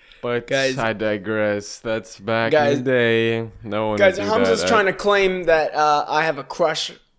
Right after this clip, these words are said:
Speaker 2: and I watched Euphoria strictly because of that.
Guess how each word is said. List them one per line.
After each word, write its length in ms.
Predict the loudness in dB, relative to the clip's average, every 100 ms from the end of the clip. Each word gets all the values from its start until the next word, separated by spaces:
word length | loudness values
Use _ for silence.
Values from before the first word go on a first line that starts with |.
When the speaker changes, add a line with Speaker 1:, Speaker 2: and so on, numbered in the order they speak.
| _
Speaker 2:
and 600 | -6 -4 -4 -4 -6 -8 -8
I 200 | -4 -2
watched 400 | 0 -2 -2 -6
Euphoria 460 | -10 -2 0 0 -2
strictly 380 | -6 -8 -6 -6
because 360 | -6 -4 -6
of 140 | -6 -8
that. 340 | -6 -8 -12